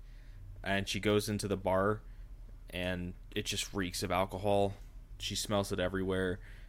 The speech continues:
Uh, she finds Jack. He reeks of alcohol, and she's, she's confused and scared. Like, "How did this happen?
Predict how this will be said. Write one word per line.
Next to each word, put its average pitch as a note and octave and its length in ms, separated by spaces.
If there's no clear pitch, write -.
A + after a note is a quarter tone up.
Uh, E2+ 140
she - 160
finds A2 360
Jack. G2 360
He F#2+ 240
reeks F#2+ 260
of G2 100
alcohol, F#2+ 540
and F2+ 140
she's, - 400
she's - 400
confused G2+ 640
and F2 80
scared. F#2 440
Like, F2 120
"How G2 140
did F#2 100
this - 140
happen? G2+ 560